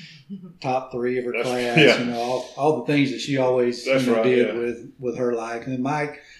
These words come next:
Speaker 1: was down at Auburn, um, going into engineering. And that
Speaker 2: Right.
Speaker 1: kinda goes back to our growing up. I always tell people, like,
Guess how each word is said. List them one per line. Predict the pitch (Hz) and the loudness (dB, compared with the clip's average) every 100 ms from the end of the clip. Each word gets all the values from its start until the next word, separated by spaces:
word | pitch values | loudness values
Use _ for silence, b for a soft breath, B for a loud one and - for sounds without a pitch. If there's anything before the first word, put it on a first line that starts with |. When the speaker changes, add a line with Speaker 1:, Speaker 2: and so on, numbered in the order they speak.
| B - | B -8
Speaker 1:
was | 127 | 0
down | 135 131 | 0 2
at | 123 | 2
Auburn, | 151 151 120 117 120 - _ _ _ 120 | 2 2 0 -4 -8 -12 _ _ _ -14
um, | 113 110 107 104 101 _ _ _ _ _ - 131 | -12 -12 -14 -16 -20 _ _ _ _ _ -14 -6
going | 127 123 | -4 -4
into | 120 120 | -6 -6
engineering. | 123 117 110 139 131 101 101 | -4 -6 0 2 2 -2 -8
And | 110 | -6
that | 113 107 | -2 0
Speaker 2:
Right. | 131 | 0
Speaker 1:
kinda | 113 - - _ _ 123 | -2 -6 -16 _ _ -2
goes | 139 131 | 0 0
back | 135 135 131 | -2 -4 -2
to | |
our | 120 117 | -4 -2
growing | 127 120 117 127 | -2 -2 -2 -4
up. | 123 117 | -4 -2
I | |
always | 120 123 113 | -2 -2 -4
tell | - 147 | -4 -4
people, | 147 123 120 113 | -2 -2 -2 -6
like, | 113 107 | -6 -8